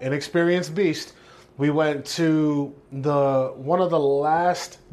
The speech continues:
big fighting game tournaments in Japan in, uh, Super Battle Opera, which is, uh, Togeki.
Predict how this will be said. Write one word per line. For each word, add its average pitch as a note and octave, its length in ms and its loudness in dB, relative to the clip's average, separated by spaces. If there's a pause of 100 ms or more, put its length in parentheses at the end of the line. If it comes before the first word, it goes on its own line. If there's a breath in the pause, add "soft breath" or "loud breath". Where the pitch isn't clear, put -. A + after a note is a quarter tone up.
(120)
big E3 240 2
fighting D#3 360 2
game E3 200 0
tournaments D#3+ 460 -2
in C#3 80 0
Japan D3+ 500 0
in, C3 180 0
uh, A2+ 360 0 (480 loud breath)
Super F#3 400 -2
Battle D3+ 380 0
Opera, G#3 340 0
which D3 260 -2
is, C3 180 -4
uh, A#2+ 140 -2
Togeki. F#3+ 680 -2